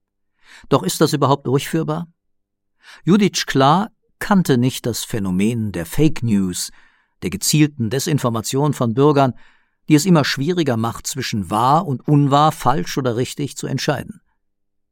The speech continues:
Hinzu kommt, dass es vielen Menschen zu aufwendig ist, komplexe Probleme wie etwa den Brexit oder den Bürgerkrieg im Nahen Osten zu verstehen. Für Rike Trimtschew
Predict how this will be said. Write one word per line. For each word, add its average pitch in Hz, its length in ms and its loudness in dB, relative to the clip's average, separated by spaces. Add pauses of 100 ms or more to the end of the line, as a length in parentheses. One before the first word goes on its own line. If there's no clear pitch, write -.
(160)
Hinzu 160 300 2
kommt, 147 300 -2 (220)
dass 143 160 0
es 131 120 -4
vielen 147 400 2
Menschen 135 420 0
zu - 200 -4
aufwendig 135 680 -2
ist, - 240 -6
komplexe - 640 -4
Probleme 135 760 0
wie 131 160 0
etwa 143 360 0
den 107 200 -4
Brexit 131 580 -4
oder 107 440 -8 (340)
den 120 120 0
Bürgerkrieg 143 600 4
im 127 100 2
Nahen 127 280 2
Osten - 560 -4
zu - 140 -8
verstehen. 127 560 -2 (920)
Für 147 160 2
Rike 135 240 0
Trimtschew 160 420 2